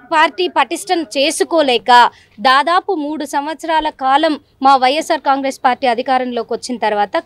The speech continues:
కనీసం మీరు ప్రజల్లో ఏ ఒక్క రోజైనా ఉన్నారా అని అడుగుతున్నాను. ఇంత కరోనా లాంటి విపత్కర పరిస్థితి తర-, తర్వాత ఫ్లడ్స్ వచ్చిన తర్వాత కూడా నామమాత్రాన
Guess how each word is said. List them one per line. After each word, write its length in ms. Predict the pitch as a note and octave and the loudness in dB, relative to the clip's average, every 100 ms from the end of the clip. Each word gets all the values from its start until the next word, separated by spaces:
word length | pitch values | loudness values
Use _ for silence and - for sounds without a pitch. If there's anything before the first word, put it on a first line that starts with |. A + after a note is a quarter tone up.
| - | -2
కనీసం 540 | A#3+ C4 E4 D#4+ E4 | 0 0 -2 -2 -2
మీరు 160 | C#4+ C4 | -2 -6
ప్రజల్లో 500 | A#3 G#3+ A#3+ A#3+ D#4+ | -4 -6 -4 -6 -6
ఏ 260 | B3+ A3+ D4+ | -4 0 0
ఒక్క 260 | D#4 - | 0 -4
రోజైనా 420 | C4 A#3 A3+ A3+ | -4 -4 -6 -6
ఉన్నారా 420 | C4+ A3 A3 G3+ G3 | -6 -6 -4 -4 -2
అని 140 | C#4 | -2
అడుగుతున్నాను. 540 | G#3 G3 G3 F3+ F3 - _ _ - - C#4 | -4 -8 -10 -10 -12 -16 _ _ -20 -6 6
ఇంత 300 | E4 G#4 G#4+ F4+ _ - | 6 8 4 0 _ -4
కరోనా 320 | D#4 F#4+ G#4 | 0 2 2
లాంటి 260 | F#4+ D#4+ D4 | 0 -4 -8
విపత్కర 440 | C4+ D#4 - D#4 | -10 -12 -8 -8
పరిస్థితి 520 | C#4+ A#3+ C#4+ F4 D4 | -6 -6 -6 -10 -12
తర-, 340 | D4 A#3 A#3+ A#3 - | -6 -6 -6 -6 -2
తర్వాత 460 | C4 C4 - F#4+ - _ _ - F#3+ | 0 0 0 -4 -6 _ _ -20 -6
ఫ్లడ్స్ 340 | D#4 E4 - | 2 2 4
వచ్చిన 340 | G#4 D#4 F#4+ E4 | 0 2 -2 0
తర్వాత 360 | D4 C4 C4 | 2 2 -2
కూడా 300 | A#3+ A3+ E4 A4+ B3+ | -4 0 0 -2 -6
నామమాత్రాన 1040 | A#3 C4+ F#4 G4 F4+ E4 - D#4+ D#4 F4 | 2 4 6 4 4 0 0 0 2 0